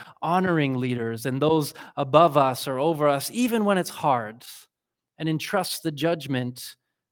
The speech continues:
into God's hands. The Bible tells us in Romans thirteen that,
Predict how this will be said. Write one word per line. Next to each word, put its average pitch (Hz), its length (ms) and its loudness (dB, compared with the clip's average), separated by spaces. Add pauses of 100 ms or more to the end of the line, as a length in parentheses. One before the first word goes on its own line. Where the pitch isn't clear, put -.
(140)
into 135 180 -6
God's 123 320 -4
hands. 110 800 -12 (1300)
The - 60 -10
Bible 151 220 6
tells 156 280 4
us 151 140 0
in 156 100 0
Romans 143 320 2
thirteen 160 500 0
that, 139 260 0